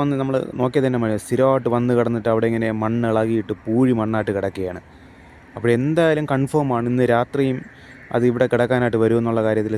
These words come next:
സംശയമില്ല. അപ്പോൾ എന്തെങ്കിലും ശബ്ദങ്ങളും കാര്യങ്ങളൊക്കെ കേൾക്കുകയാണെങ്കിൽ റെക്കോർഡ് ചെയ്യാനായിട്ട് ശ്രമിക്കുക. കാരണം ഞാൻ ഇത്ര അടുത്താണ് ഞാൻ കിടക്കുന്നത്. പിന്നെ ഈ ഒരു മരത്തിൻ്റെ തണലൊക്കെ ഉള്ളതുകൊണ്ടാണ് ഇവിടെ തന്നെ വയ്ക്കാമെന്ന് വിചാരിച്ചത്. പിന്നെ സാധാരണ ഈ മുള്ളൻപന്നികളൊക്കെ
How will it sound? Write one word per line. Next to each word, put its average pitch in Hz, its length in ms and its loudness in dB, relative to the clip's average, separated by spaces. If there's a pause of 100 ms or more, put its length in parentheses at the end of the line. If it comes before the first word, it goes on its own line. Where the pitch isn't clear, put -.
സംശയമില്ല. 101 520 -6 (880)
അപ്പോൾ 101 180 -6
എന്തെങ്കിലും 123 340 0
ശബ്ദങ്ങളും 135 560 -2
കാര്യങ്ങളൊക്കെ 123 480 -2
കേൾക്കുകയാണെങ്കിൽ 107 540 -2 (480)
റെക്കോർഡ് 117 240 -2
ചെയ്യാനായിട്ട് 101 360 -2
ശ്രമിക്കുക. 92 360 -10 (640)
കാരണം 101 260 -8
ഞാൻ 101 100 -6 (240)
ഇത്ര 92 180 -8 (100)
അടുത്താണ് 113 360 -2
ഞാൻ 110 160 -2
കിടക്കുന്നത്. 95 460 -6 (840)
പിന്നെ 104 200 -6
ഈ 110 100 0
ഒരു 110 120 0
മരത്തിൻ്റെ 117 400 -2
തണലൊക്കെ 117 340 -2
ഉള്ളതുകൊണ്ടാണ് 113 460 -2 (140)
ഇവിടെ 104 220 -2
തന്നെ 107 240 -4
വയ്ക്കാമെന്ന് 104 340 -4
വിചാരിച്ചത്. 90 420 -8 (1120)
പിന്നെ 107 220 -6
സാധാരണ 120 360 0
ഈ 135 100 0
മുള്ളൻപന്നികളൊക്കെ 135 680 -2